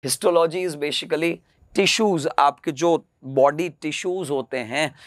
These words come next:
उस टिश्यूज की स्टडी करने को हिस्टोलॉजी कहते हैं। So हिस्ट्री तो खुद ही अपने आप में एक सब्जेक्ट है भाई,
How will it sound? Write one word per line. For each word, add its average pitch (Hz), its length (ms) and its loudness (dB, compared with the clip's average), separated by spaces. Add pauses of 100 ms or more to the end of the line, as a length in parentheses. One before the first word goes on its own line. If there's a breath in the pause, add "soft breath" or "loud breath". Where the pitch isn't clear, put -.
(240 loud breath)
उस 196 240 -2
टिश्यूज 175 440 -2
की 190 140 -2
स्टडी 170 440 2
करने 147 320 0
को 180 180 2 (380)
हिस्टोलॉजी 135 640 0
कहते 131 320 0
हैं। 127 120 -12 (240 soft breath)
So 196 240 4 (320)
हिस्ट्री 185 560 0
तो 226 180 4
खुद 165 280 -4
ही 214 100 2
अपने 175 260 2
आप 170 160 2
में 165 120 -2
एक 160 80 -4
सब्जेक्ट 135 480 -4
है 131 60 2
भाई, 143 300 0